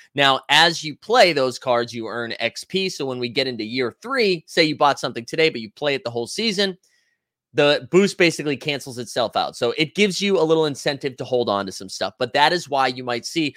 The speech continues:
some of the year two cards be a little bit more expensive than the year one cards that are, uh, on the market right now. So just wanted to clear that up. But, uh, they announced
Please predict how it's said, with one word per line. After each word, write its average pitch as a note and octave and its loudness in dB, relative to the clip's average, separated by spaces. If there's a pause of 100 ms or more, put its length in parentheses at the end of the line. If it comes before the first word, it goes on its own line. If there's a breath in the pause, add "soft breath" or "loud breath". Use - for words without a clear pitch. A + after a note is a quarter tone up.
(120 loud breath)
some D#3 -2
of C3 -2
the B2 -2
year D3 0
two G#3+ -6
cards C#3+ 2
be C3+ -4
a B2+ -2
little C3 -2
bit A#2+ -2
more A#2 -6
expensive A#2 -10
than A2+ -6
the A2 -8
year A2 -6
one A#2+ -8
cards G2+ -4
that G#2 -2
are, F#2+ -2 (260 soft breath)
uh, G2+ -2
on G#2+ -2
the G#2 -6
market G2 -8
right F2+ -8
now. F2 -12
So - -16
just C3+ -8
wanted A2+ -6
to - -14
clear B2+ -2
that A2 2
up. F#2+ -2
But, F#3 10 (840)
uh, B2+ 6
they D3+ 6
announced E3 0